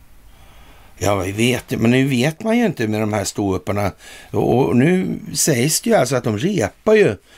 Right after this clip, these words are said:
in sina de här grejerna och, och har liksom manus och sånt där. Jag trodde ju i min enfald att det aldrig var så.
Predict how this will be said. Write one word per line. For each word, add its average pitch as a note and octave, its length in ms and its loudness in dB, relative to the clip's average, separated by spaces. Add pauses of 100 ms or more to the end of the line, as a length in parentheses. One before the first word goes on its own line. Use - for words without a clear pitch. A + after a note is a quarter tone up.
(220)
in F#3 340 4
sina E3+ 400 2
de G#2 120 -4
här - 220 -4
grejerna - 420 -4
och, A2 260 0
och A2+ 60 2
har A#2 200 0
liksom G#2+ 240 -4
manus G3 480 0
och G3+ 60 -12
sånt B2 100 -8
där. A2+ 160 0
Jag A2+ 80 0 (540)
trodde - 200 2
ju C3+ 60 0
i C3 40 0
min C3 160 2
enfald A2 320 0
att G2+ 100 -4
det G#2+ 120 0
aldrig G2 240 -2
var G3+ 240 0
så. - 440 -6